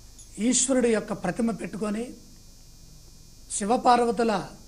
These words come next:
చిత్రపటాన్ని పెట్టుకొని మనం దాంట్లో ఉన్నటువంటి శ్లోకాలు చదువుకొని కనుక పూజ చేస్తే,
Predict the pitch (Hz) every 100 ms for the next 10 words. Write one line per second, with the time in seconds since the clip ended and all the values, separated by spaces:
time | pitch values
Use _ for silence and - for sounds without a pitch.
0 | - 202 240 240 220 214 208 185 185 196
1 | 208 202 240 302 - - - - - -
2 | - - 175 196 180 147 - 160 196 233
3 | 247 233 220 185 208 196 196 - 202 214
4 | 208 170 139 - - 196 180 220 214 202
5 | 190 185 185 196 165 185 180 240